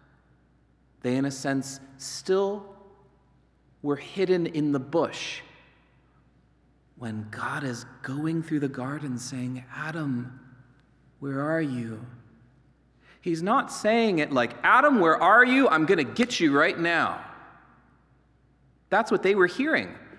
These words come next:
So they were hiding, they were hiding. They come out physically from the bush, but they keep their heart closed.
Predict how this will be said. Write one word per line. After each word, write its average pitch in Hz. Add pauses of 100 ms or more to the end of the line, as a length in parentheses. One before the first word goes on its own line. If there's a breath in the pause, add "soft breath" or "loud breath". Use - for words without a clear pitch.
So 175
they 180
were 190
hiding, 220
they 156
were 170
hiding. 208 (1400)
They 165
come 190
out 185
physically 208
from 147
the 143
bush, - (2250)
but 143
they 147
keep 170
their 156
heart 151
closed. -